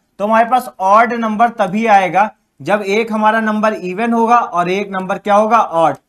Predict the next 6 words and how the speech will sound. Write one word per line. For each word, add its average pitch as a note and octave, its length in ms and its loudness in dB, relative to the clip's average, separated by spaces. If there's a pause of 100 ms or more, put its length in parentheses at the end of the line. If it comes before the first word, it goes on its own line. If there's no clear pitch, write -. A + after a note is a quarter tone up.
(340)
जब A3 220 -4
इनका G3+ 320 0
मल्टीप्लीके-, G#3+ 640 -2 (160)
इनका F#3+ 400 -2
एडिशन G#3 340 -2
होगा G#3 260 2